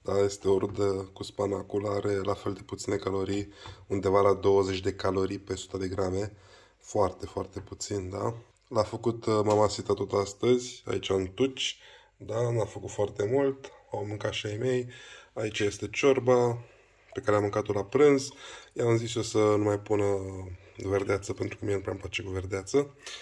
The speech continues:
În fine, haideți să vedem câte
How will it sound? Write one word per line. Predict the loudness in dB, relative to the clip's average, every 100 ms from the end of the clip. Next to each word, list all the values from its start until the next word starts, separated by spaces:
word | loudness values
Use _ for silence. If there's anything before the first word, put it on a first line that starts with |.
| -16 -12 -6
În |
fine, | -2 0 2
haideți | 2 0 0
să | 0
vedem | 2 4 2 -2
câte | -8 0 2 4 2 0 0